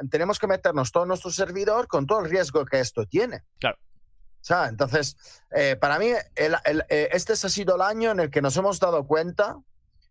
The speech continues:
Speaker 1: que estamos como comfortable numb, como dicen Pink Floyd, sobre el tema de cookie de tercero. No queremos casi escucharlo más. Eh, mm, nos parece casi como el calentamiento global, porque por mucho que hagamos y,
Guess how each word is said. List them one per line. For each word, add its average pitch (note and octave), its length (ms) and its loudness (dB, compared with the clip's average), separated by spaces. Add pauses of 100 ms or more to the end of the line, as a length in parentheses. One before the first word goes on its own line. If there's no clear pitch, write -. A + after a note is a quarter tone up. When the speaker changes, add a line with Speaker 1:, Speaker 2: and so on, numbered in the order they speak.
(120)
Speaker 1:
que C#3 680 2
estamos D#3 480 0
como B2+ 400 0
comfortable C#3+ 520 0
numb, C3 300 0
como A#2 160 -4
dicen A2+ 260 -2
Pink A2 200 -8
Floyd, C3 360 -2
sobre A2 340 -2
el G#2+ 180 -6
tema A#2 240 -2
de G#2+ 100 -2
cookie A2 240 -6
de A2+ 80 0
tercero. B2+ 480 -2 (300)
No D#3+ 120 0
queremos E3 340 0
casi C#3+ 200 2
escucharlo A#2 680 0
más. A#2+ 460 0 (360)
Eh, A#2+ 1040 2
mm, G#2+ 680 -4 (240)
nos B2+ 200 0
parece E3+ 300 0
casi D3+ 240 -2
como C3+ 160 2
el C3 60 0
calentamiento A#2 560 0
global, A2 440 0 (320)
porque B2 320 0
por A#2 160 0
mucho D3 220 0
que C3+ 80 2
hagamos C3 580 0
y, A2+ 320 -2